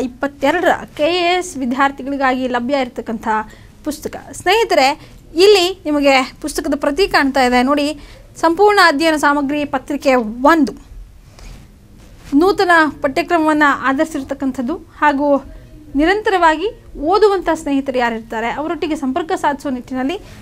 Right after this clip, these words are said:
ನಾವು ನಿಮಗೆ ವಿಶೇಷವಾದಂಥ ಪ್ರಕಟಣೆಗಳು, ನಮ್ಮ ಸಂಚಿಕೆ, ನಮ್ಮ ಪುಸ್ತಕಗಳನ್ನ ಎಲ್ಲ ಮಾರುಕಟ್ಟೆಯಲ್ಲಿ ಲಭ್ಯ ಇರುತ್ತೆ. ಮತ್ತು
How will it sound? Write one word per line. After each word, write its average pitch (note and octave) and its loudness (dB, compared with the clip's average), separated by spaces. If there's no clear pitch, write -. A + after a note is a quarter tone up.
ನಾವು F4 2
ನಿಮಗೆ C4 -2
ವಿಶೇಷವಾದಂಥ C4 -4
ಪ್ರಕಟಣೆಗಳು, C#4+ -6
ನಮ್ಮ B3 -6
ಸಂಚಿಕೆ, B3 -6
ನಮ್ಮ A#3+ -8
ಪುಸ್ತಕಗಳನ್ನ C#4 -6
ಎಲ್ಲ F4 4
ಮಾರುಕಟ್ಟೆಯಲ್ಲಿ C4+ -4
ಲಭ್ಯ A3+ -2
ಇರುತ್ತೆ. C4 -2
ಮತ್ತು C4+ -2